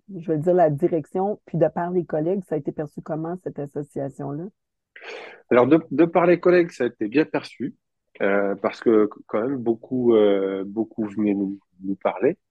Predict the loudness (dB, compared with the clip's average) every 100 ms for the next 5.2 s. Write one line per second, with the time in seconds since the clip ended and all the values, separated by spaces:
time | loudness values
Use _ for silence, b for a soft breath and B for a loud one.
0 | B B B B -8 -6 -2 2 4 4
1 | 2 -2 -10 -8 -8 -2 0 0 -2 4
2 | 6 8 6 4 0 0 -2 -4 _ -16
3 | -4 2 2 4 0 2 0 2 2 0
4 | -8 -6 -4 -6 -4 -2 0 0 2 0
5 | 0 -2